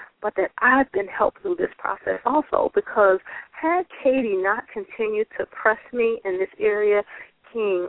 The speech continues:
I can guarantee you that we would not even be having this discussion today, because it's something that I never, ever wanted to talk about. It's something that I never, ever wanted the world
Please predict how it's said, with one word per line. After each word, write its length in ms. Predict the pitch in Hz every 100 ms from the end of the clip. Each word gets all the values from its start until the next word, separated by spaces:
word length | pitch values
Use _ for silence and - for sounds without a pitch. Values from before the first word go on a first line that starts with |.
| -
I 160 | 208 208
can 240 | 208 190 170
guarantee 760 | 190 190 190 185 190 - 202 180
you 160 | 175 190
that 200 | 175 170
we 120 | 196
would 160 | 190 185
not 280 | 185 185
even 260 | 190 190 180
be 120 | 196 196
having 420 | 202 185 180 170
this 120 | 175 -
discussion 560 | - - - 196 - 220 -
today, 360 | 233 220 226 - - -
because 280 | 196 - 196
it's 140 | 175 -
something 340 | 220 202 - 180
that 160 | 170
I 120 | 175 170
never, 600 | 165 180 185 180 185 - _
ever 380 | 190 170 170 170
wanted 360 | 170 170 170 -
to 60 | -
talk 220 | - 175
about. 340 | 180 - - -
It's 160 | 196 -
something 320 | 214 202 208 196
that 140 | 180
I 180 | 175 175 185
never, 380 | 190 196 190 -
ever 260 | 190 175 170
wanted 360 | 170 175 175 175
the 80 |
world 520 | 170 175 180 185 196